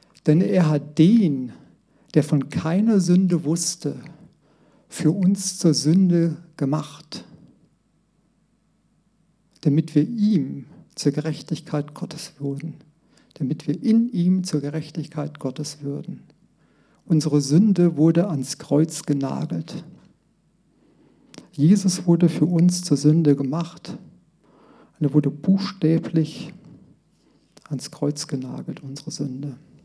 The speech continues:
So, und wie ging das dann weiter? Jesus war dann am Kreuz.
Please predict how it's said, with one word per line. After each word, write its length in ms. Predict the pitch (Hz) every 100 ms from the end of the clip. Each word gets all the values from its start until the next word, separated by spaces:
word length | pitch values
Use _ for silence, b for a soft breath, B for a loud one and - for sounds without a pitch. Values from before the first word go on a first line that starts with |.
| _ _ _ _ _ _ _ _ _ _ _ _ _ _ _ - - _ _ _ _ _ _ _ _ _ b b b b b b b
So, 180 | - 151
und 140 | 135
wie 60 | 139
ging 200 | 156 156
das 160 | 147
dann 160 | 151 151
weiter? 420 | 151 160 127 110 - _ _ _ _ _ _ _ _ _ - _ _
Jesus 320 | 151 147 165
war 140 | 165 165
dann 160 | 165
am 140 | 151 135
Kreuz. 640 | - 143 196 196 - -